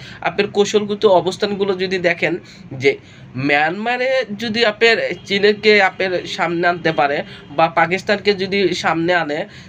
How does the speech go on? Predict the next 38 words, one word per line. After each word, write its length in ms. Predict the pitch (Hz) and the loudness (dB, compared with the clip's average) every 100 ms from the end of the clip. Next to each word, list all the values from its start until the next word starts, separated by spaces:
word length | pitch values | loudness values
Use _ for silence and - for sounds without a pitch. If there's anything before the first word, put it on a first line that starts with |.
| - | -6
যে 140 | 156 | -2
মায়ানমারের 540 | 165 175 175 190 185 214 | 0 2 2 2 0 0
সমাধানগুলো 680 | 190 165 160 170 175 175 | -2 -2 0 0 2 2
করেন, 280 | 175 156 127 | 2 0 -2
যা 200 | 131 143 | -2 -2
এটা 220 | 143 160 | -2 -4
রোহিঙ্গাদের 460 | 160 160 160 170 170 | -4 -4 -2 -4 -4
সমাধান 440 | 170 156 131 131 | -4 0 0 0
করেন। 280 | 135 117 107 - - - | -2 -2 -2 -8 -18 -8
এখন 220 | 135 156 190 | -6 -4 -2
যদি 200 | 190 190 | 0 0
আপনারা 260 | 170 185 | 2 2
রোহিঙ্গাদের 460 | 185 180 175 190 196 | 4 4 4 2 0
সমাধান 420 | 208 180 170 175 | 2 2 4 2
না 160 | 185 175 | 0 0
করেন, 320 | 160 156 165 - - - | 0 0 -4 -10 -8 -2
তাহলে 160 | 170 | 0
এই 140 | 175 202 | 0 0
যে 140 | 208 | 0
রোহিঙ্গারা 580 | 196 190 190 190 190 185 | 2 0 -2 2 2 2
আপনার 360 | 160 170 180 175 | 0 0 -2 0
যারা 200 | 170 170 | 2 2
আরাকান 460 | 151 170 180 175 | 2 0 2 0
আর্মি 300 | 175 170 175 | 0 -2 -2
হবে, 240 | 185 170 175 | 0 0 0
তারা 260 | 151 160 | 2 2
কোল 180 | 160 185 | 2 0
আপনার 260 | 175 170 160 | 0 0 0
অস্ত্র 300 | 170 - 165 | 0 0 -2
ধরবে 420 | 156 143 139 170 - - - | -2 0 0 -2 -6 -14 -4
এবং 220 | 156 175 | 2 2
তাদের 300 | 175 156 185 | 2 -2 -2
নিজের 280 | 185 175 175 | -4 -4 -4
মাতৃভূমি, 580 | 170 170 170 160 165 175 | -4 -4 -2 0 4 4
এ, 600 | - - - - 147 147 165 | 2 -6 -18 -6 -2 0 2
জন্য 180 | 175 | 2
লড়াই 340 | 175 165 156 151 | 4 4 2 0
করবে, 360 | 147 120 107 | 0 0 -2